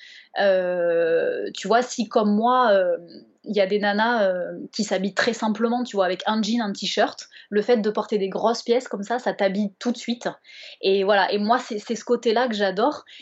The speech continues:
Et je pense que j'ai envie de, de casser un petit peu, euh, euh,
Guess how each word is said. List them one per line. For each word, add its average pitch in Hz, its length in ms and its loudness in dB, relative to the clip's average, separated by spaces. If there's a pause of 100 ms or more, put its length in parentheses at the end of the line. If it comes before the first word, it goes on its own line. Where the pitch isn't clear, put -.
(100)
Et 208 160 2
je 208 80 -4
pense 285 220 2
que 240 120 0
j'ai 202 160 0
envie 202 380 -2
de, 185 560 0
de 190 160 -2
casser 254 540 0
un 226 160 -2
petit 196 260 -6
peu, 247 300 2
euh, 175 440 0 (680)
euh, 180 580 -2